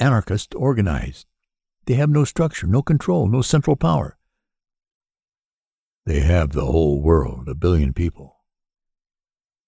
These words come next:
"Individuals, a club, not subject to law, voluntary membership. We have a disciplined organization. Every aspect of our economic life operates at maximum efficiency. We,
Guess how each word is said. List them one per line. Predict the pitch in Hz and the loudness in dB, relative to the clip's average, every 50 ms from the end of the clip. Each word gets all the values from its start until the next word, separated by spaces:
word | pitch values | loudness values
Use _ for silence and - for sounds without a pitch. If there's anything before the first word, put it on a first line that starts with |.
| _ _ | _ _
"Individuals, | 165 170 151 117 101 - 101 85 78 - - - 147 - - - - | -2 0 0 0 0 -2 -2 -2 -2 -4 -6 -8 -12 -16 -18 -18 -18
a | - | -16
club, | - - - 104 - - - - _ _ _ | -6 -2 -2 -2 -2 -4 -10 -20 _ _ _
not | - 101 107 101 | 2 2 2 2
subject | - - - 117 107 104 110 90 - - | 0 0 0 0 0 0 0 -2 0 0
to | 85 82 | 0 2
law, | 87 82 65 57 - - _ _ _ _ - | 2 0 0 -4 -8 -14 _ _ _ _ -2
voluntary | 104 104 113 110 101 - 120 107 95 | 0 2 2 2 2 2 2 2 2
membership. | 95 90 85 78 71 69 - - - - - _ _ _ _ _ _ _ _ _ _ _ _ | 4 4 4 2 2 0 -4 -6 -10 -14 -18 _ _ _ _ _ _ _ _ _ _ _ _
We | - 131 120 92 | 2 2 4 4
have | 98 101 95 | 2 2 2
a | 90 80 | 0 0
disciplined | 78 - 110 - - 104 92 - 92 87 90 | 2 2 2 2 2 0 -2 0 0 2 2
organization. | 85 82 82 90 82 80 78 82 87 82 76 - 67 64 - - _ _ | 2 2 2 2 2 2 2 2 2 0 0 -2 -6 -10 -12 -18 _ _
Every | - 117 110 117 104 - - | -2 0 0 -2 -4 -4 -4
aspect | - 98 87 - - - 101 92 - - | -2 -2 -2 -2 -2 -2 -4 -2 -2 -2
of | 90 87 | -2 -2
our | 90 - - - | -4 -4 -6 -6
economic | - - 107 98 90 95 90 - - | -4 0 0 2 2 0 0 -2 -2
life | 92 85 82 90 - - | -2 -2 -2 -2 -6 -6
operates | - 95 92 - - 90 87 90 - - | -4 -4 -4 -2 0 0 0 0 -2 -4
at | 80 - - | -6 -4 -2
maximum | 87 92 90 - - - 104 92 98 104 | -2 0 -2 -2 -2 0 0 2 2 2
efficiency. | 95 - - 104 95 - - 92 - - 82 - - _ _ _ _ _ _ _ _ _ _ _ _ _ _ _ _ _ _ _ - | 0 0 0 -2 -2 -2 -4 -8 -8 -10 -14 -18 -20 _ _ _ _ _ _ _ _ _ _ _ _ _ _ _ _ _ _ _ 0
We, | 123 120 110 95 80 82 | 2 4 4 4 2 -2